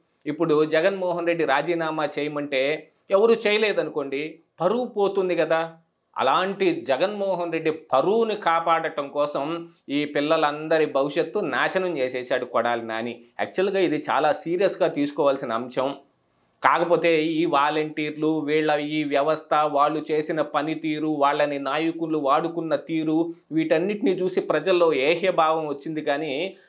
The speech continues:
వాలంటీర్లని బలవంతాన రాజీనామా చేయించటం అని అంటే అంతటి దిక్కుమాలిన వ్య-,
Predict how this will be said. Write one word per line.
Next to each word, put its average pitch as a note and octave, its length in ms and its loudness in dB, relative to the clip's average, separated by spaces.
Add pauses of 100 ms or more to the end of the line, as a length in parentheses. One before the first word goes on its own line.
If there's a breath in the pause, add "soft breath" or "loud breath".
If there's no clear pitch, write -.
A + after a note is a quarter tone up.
(160 loud breath)
వాలంటీర్లని D#3+ 880 2
బలవంతాన E3 680 0
రాజీనామా C#3+ 640 -4
చేయించటం C#3 640 -6
అని C3 140 -4
అంటే C#3+ 220 0 (420 loud breath)
అంతటి D3 420 -2
దిక్కుమాలిన D#3+ 720 0 (120)
వ్య-, C#3 420 2